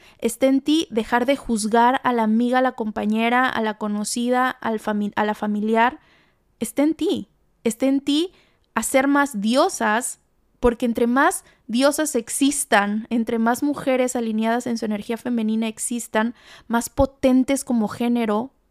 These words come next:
nos volvemos. Una diosa jamás se va a sentir más que otra diosa. Al contrario, va a hacer a que esas otras diosas se sientan más diosas de lo que ya son. Ella hace brillar a las demás.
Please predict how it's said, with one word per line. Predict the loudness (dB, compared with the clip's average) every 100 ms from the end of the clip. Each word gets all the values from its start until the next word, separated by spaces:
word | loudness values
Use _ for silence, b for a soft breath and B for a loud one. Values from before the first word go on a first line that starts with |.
| _
nos | -4 -4
volvemos. | -2 -4 -4 -6 -8 -12 -14 _ -6
Una | -2 0
diosa | 0 -2 -4
jamás | -2 -2 2 0 0
se | 0
va | 0
a |
sentir | -2 -6 -4 -4
más | -2 -2 0 0 -2 -10 _ _
que | -4 0
otra | 0 -2 -2
diosa. | -2 -2 -4 -4 -10 -10 _ 4
Al | 6 6
contrario, | 2 -2 -2 0 0 0 -4 B B -4
va | 2
a | 2
hacer | 0 0 0 0
a | -4 -4
que | -6 -6
esas | -2 -2 -2 -4
otras | -4 0 -2 0
diosas | 2 2 2 0 -2 b b b
se | -4 -2
sientan | -2 0 0 2 2 2
más | 0 0 4 4 4 -2
diosas | 0 4 4 2 0
de | 0
lo | 0 0
que | 0
ya | 2 2 0
son. | -8 -8 2 4 6 2 0 -6 -12 _ _ -8
Ella | -4 0 0
hace | -2 -4
brillar | -4 -4 -4 -4 -2 -2
a | -2
las | -6 -8
demás. | -12 -10 -4 -4 -4 -8